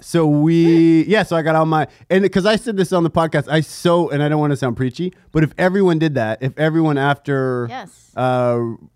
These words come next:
Speaker 1: anytime they had unprotected sex, then got all the tests done, then it would eradicate, uh, S T Ds.
Speaker 2: And Ebola.
Speaker 1: If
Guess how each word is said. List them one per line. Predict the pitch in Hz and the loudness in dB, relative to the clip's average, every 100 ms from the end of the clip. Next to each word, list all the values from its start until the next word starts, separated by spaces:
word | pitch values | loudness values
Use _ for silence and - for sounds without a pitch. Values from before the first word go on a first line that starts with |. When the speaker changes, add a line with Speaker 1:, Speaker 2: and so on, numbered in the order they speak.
| _ - | _ -2
Speaker 1:
anytime | 170 180 175 156 | 0 2 0 -2
they | 143 | -2
had | 135 | -2
unprotected | 131 117 127 104 | -2 -2 -6 -4
sex, | - 143 - | -4 -4 -2
then | 147 139 | -2 0
got | 143 | 0
all | 131 143 143 135 | 2 2 2 0
the | 120 | -2
tests | - 147 156 - | -2 -2 -2 -2
done, | 120 107 113 _ _ | -4 -2 -6 _ _
then | 139 | -2
it | 131 | -2
would | 123 | -4
eradicate, | - 113 117 117 110 120 110 - - | -6 -4 -4 -4 -6 -8 -6 -10 -12
uh, | 101 | -12
S | 101 - | -12 -12
T | 117 | -10
Ds. | 117 95 _ _ _ _ _ _ _ _ _ _ - | -8 -10 _ _ _ _ _ _ _ _ _ _ -16
Speaker 2:
And | 214 233 | -12 -10
Ebola. | 214 185 220 | -12 -10 -2
Speaker 1:
If | 175 | -2